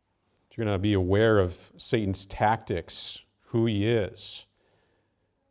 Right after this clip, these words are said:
you know that some of the most prominent spiritual battles have taken place in the Bible. The Bible is a playbook, really. It's a history lesson in how the,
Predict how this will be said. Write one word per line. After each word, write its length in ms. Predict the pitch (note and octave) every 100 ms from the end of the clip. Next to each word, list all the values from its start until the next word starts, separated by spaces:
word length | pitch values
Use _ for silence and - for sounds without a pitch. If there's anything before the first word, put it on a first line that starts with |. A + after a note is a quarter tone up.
| _
you 100 | A#2+
know 140 | A#2+
that 100 | B2
some 240 | - - C#3
of 60 |
the 60 | A#2+
most 260 | A2+ G2+ -
prominent 600 | - C3 D3 D3+ D3 -
spiritual 680 | - - B2 C3 E3 - A2+
battles 800 | F2+ F#2 G2 B2 D#3+ - - - _
have 200 | A2 G2
taken 320 | - A2 A2
place 320 | - G2+ G#2
in 80 | A2
the 60 | F2+
Bible. 440 | F#2 F#2+ B2 - _ _ _ _ _ _ _ _ _ _ _ _ _ - - - - - -
The 100 | A2+
Bible 460 | G#2 C#3+ D3 A2
is 380 | G2 F#2+ - - - _
a 60 | -
playbook, 640 | - - B2+ E3 G2 F2+
really. 320 | G2 F#2 F#2
It's 140 | G2+ -
a 80 | F#2+
history 420 | - F3 - G2+
lesson 420 | E2+ F2 - F#2
in 120 | F2
how 260 | F2+ G#2+ G#2
the, 200 | F#2+